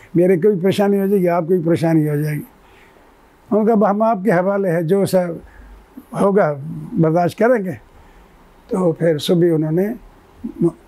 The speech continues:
रोशनी से पहले ही border pass करवा दिया। India border पार करा के, पाकिस्तान Hindi border करा के वो तरन तारण पहुँच गए। उसके बाद में फिर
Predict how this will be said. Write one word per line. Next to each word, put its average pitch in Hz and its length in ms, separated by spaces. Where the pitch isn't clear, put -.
रोशनी 160 420
से 165 140
पहले 170 280
ही 214 160
border 156 280
pass 151 320
करवा 123 300
दिया। 123 200
India 170 200
border 147 240
पार 143 320
करा 156 260
के, 214 200
पाकिस्तान 175 480
Hindi 165 220
border 156 220
करा 160 200
के 202 140
वो 156 140
तरन 131 320
तारण 123 280
पहुँच - 240
गए। - 260
उसके 185 220
बाद 170 300
में 139 140
फिर 190 300